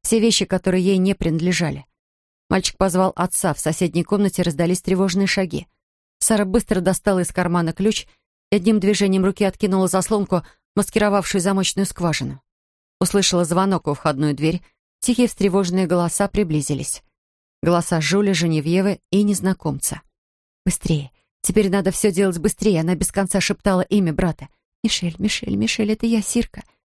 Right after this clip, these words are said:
Ее пальцы так дрожали, что она уронила ключ. Бежал мальчик,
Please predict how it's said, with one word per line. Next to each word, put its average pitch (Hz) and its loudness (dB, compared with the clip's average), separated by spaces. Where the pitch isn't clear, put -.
Ее 196 4
пальцы 220 0
так 214 -2
дрожали, 185 0
что - -2
она 185 2
уронила 190 2
ключ. - -6
Бежал 214 2
мальчик, 185 -2